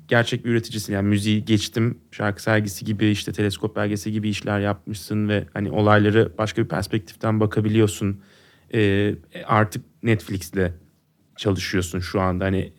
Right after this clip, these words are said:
e-, evrensel, kalıcı olabilen, evergreen işler yapabiliyorsun. E,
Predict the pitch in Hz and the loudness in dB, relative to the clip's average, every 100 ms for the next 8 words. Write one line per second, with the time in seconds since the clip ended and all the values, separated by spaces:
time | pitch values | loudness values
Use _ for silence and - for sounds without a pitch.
0 | - 107 101 98 98 110 104 98 101 101 | -6 2 4 4 2 2 4 6 4 4
1 | - 101 98 95 110 98 98 104 101 98 | 4 6 4 2 0 0 2 4 4 4
2 | 95 98 98 - - _ 113 110 107 101 | 2 2 2 -2 -20 _ 4 6 6 6
3 | 101 104 104 98 113 101 101 95 98 101 | 4 4 4 2 2 2 2 0 -2 2
4 | 101 90 98 - _ _ _ _ _ - | 2 0 -6 -8 _ _ _ _ _ -6